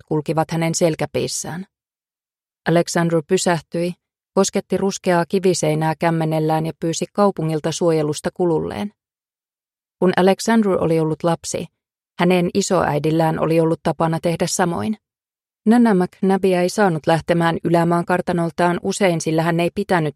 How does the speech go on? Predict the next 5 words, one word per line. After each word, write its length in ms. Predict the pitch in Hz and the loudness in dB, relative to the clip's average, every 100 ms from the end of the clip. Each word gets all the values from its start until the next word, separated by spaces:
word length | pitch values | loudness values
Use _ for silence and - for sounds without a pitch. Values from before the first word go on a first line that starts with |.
| - | -8
ihmisistä, 720 | 151 160 156 165 151 - 151 - _ _ _ | -8 -4 -4 -4 -6 -8 -10 -10 _ _ _
eikä 300 | 170 160 165 | 2 2 0
siten 320 | 156 175 170 | -4 0 0
myöskään 500 | 170 170 165 190 185 | 0 -2 -2 0 0
kaupungeista. 720 | 202 185 160 170 175 190 - | 2 2 0 -6 -6 -8 -10